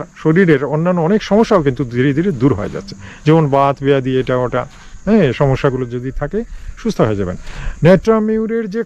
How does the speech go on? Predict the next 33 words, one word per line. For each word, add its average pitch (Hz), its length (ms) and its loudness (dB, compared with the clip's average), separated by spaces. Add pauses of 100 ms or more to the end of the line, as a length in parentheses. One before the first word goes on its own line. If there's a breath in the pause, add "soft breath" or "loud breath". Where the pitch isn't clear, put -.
কত 156 260 0
গুণ 185 520 0
সেটা 165 280 -4
বলে 143 260 4
লাভ 117 180 2
নেই, 113 180 0
বই 139 200 6
পুস্তক 151 340 0
পড়লে 147 220 2
জানতে 123 300 -6
পারবেন 113 300 -8
যে 123 80 -8
শরীরের 160 580 0 (600 soft breath)
প্রায় 185 340 4
শতকরা, 180 600 -2
আহ, - 1300 -4
এইটটি 220 220 4
পার্সেন্ট 233 340 0
রোগকে 196 440 -2
সে - 160 -4
ভালো 117 220 -2
করতে 95 220 -12
পারে 87 180 -8 (260)
Natrum 139 240 2
mur-এর 123 360 -2
এরকম 117 300 -4
গুণ। 85 240 -14
সুতরাং 185 240 0
একটা 170 260 -2
না 190 120 -2
একটা 185 140 -10
তো 202 120 -8
আপনার 185 180 -6